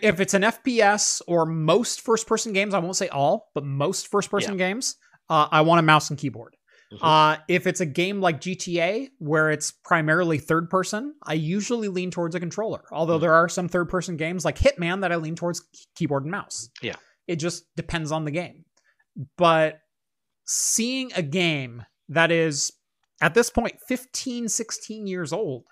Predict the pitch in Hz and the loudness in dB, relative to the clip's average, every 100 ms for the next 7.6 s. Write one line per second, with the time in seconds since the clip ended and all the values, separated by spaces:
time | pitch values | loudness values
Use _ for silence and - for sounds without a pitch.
0 | - 139 160 220 101 _ _ - 190 185 | -2 0 0 -2 -4 _ _ -4 -2 -4
1 | - - 175 _ _ - 240 285 277 277 | -6 -4 -4 _ _ 2 4 4 0 -4
2 | 302 311 320 226 202 196 - 370 208 - | -2 0 -2 -2 -2 -4 -4 -2 -2 -4
3 | - - _ _ - - 131 151 - - | -12 -14 _ _ -16 -14 -10 -8 -10 -10
4 | - - - 285 135 - 240 285 254 175 | -16 -18 -20 -10 -10 -4 0 2 2 0
5 | 156 156 143 _ 135 135 220 - 170 196 | -2 -6 -10 _ -6 0 0 0 0 0
6 | 180 180 160 - 151 - 160 113 - _ | 2 0 0 -4 -6 -4 -2 -4 -10 _
7 | 139 143 208 226 196 190 | -8 2 4 4 -2 -8